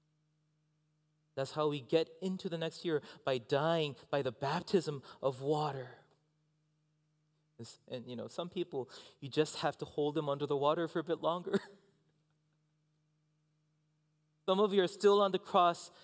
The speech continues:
saying that you sa-, you said you believe in Jesus, and you're struggling on the cross for fifteen years. "I still want,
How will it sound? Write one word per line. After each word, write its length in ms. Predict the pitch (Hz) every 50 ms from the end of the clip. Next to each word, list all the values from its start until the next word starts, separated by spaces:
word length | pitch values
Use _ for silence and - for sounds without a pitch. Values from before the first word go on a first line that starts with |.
| - _ -
saying 340 | - - 196 190 202 196
that 120 | 185 180 160
you 300 | 160 170 208 233 254 240
sa-, 160 | - - 233
you 240 | 185 185 233 285 262
said 320 | - 269 254 247 226 180 143
you 180 | 160 208 247
believe 320 | 202 220 233 233 233 226 208
in 120 | 208 196
Jesus, 500 | - 208 233 262 220 160 131 127 - - - - - - -
and 100 | 196 208
you're 120 | 220 226
struggling 500 | - - - 233 254 269 247 262 254 254
on 100 | 247 247
the 60 | 240
cross 300 | 233 - - 247 240 226
for 100 | - 233
fifteen 480 | 185 - 302 294 - - - 262 240 220
years. 260 | 208 185 156 151 - - - - -
"I 180 | - 247 285 311
still 460 | 247 - - 302 294 277 269 254 233
want, 340 | 240 247 240 226 202 -